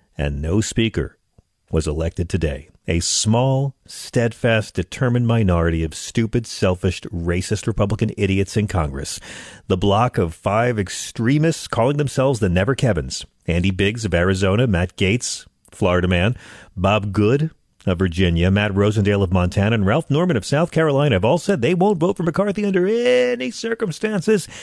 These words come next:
And today, the douchebag caucus threw the House into complete chaos. They rejected Kevin McCarthy's bid for speakership not once,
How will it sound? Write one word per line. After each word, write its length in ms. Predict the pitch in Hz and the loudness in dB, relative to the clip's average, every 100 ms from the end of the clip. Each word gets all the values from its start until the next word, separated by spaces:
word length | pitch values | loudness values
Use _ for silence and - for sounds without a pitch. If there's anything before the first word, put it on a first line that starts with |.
| - - | -18 -6
And 180 | 82 87 | -2 0
today, 640 | 90 85 120 127 127 131 - _ | 0 0 2 2 2 -2 -4 _
the 100 | 92 | -4
douchebag 640 | 82 110 175 - - 78 73 | -2 0 0 0 -2 -2 0
caucus 580 | 95 78 85 76 - - _ - | 0 2 0 0 -2 -12 _ -4
threw 180 | 101 98 | 0 2
the 140 | 104 | 2
House 340 | 90 80 - | 2 0 -2
into 240 | - 107 110 | -2 -2 0
complete 560 | 117 123 85 80 - | 0 0 -2 -2 -6
chaos. 560 | - 139 120 65 - - - - - - | -6 0 0 -2 -6 -12 -14 -18 -18 -2
They 160 | 95 139 | 0 2
rejected 640 | 185 139 - 160 - 78 | 0 0 0 0 0 -2
Kevin 220 | - 107 | -2 0
McCarthy's 500 | 120 - 110 107 104 | 0 0 0 0 -2
bid 220 | 87 90 - | 0 0 0
for 80 | |
speakership 640 | 90 - 85 90 - 80 - | -2 -2 0 0 0 -2 -2
not 260 | 92 143 | -2 0
once, 380 | 147 110 76 - | 2 0 0 -6